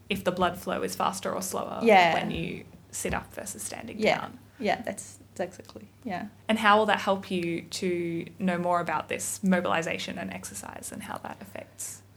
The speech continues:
Speaker 2: Uh,
Speaker 1: stroke recovery?
Speaker 2: depending on the results, I think that will probably change a little bit how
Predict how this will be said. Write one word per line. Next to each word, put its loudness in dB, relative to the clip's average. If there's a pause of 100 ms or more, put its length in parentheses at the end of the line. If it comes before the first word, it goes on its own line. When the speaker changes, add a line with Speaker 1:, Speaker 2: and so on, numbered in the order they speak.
(100)
Speaker 2:
Uh, 12
Speaker 1:
stroke 8 (100)
recovery? -6 (100)
Speaker 2:
depending 4
on 4
the 4
results, 0
I -2
think -8
that -2
will -2 (240)
probably -2
change 4
a 4
little 0
bit -4 (220)
how -2